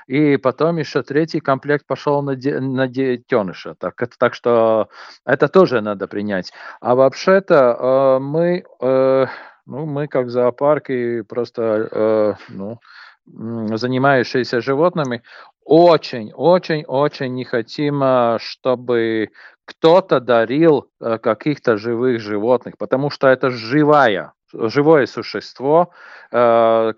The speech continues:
у которой есть посе-, повседневные нужды, и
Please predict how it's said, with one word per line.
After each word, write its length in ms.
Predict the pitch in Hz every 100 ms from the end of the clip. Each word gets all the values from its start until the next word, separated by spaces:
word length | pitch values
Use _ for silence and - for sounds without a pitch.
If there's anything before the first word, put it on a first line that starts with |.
| -
у 160 | 135
которой 580 | 123 120 143 160 147 131
есть 460 | 113 139 143 - -
посе-, 280 | 131 - 131
повседневные 880 | 131 123 135 120 131 127 120 113 107
нужды, 680 | 120 117 110 139 151 175 _ - - -
и 880 | 139 135 131 127 127 123 123 117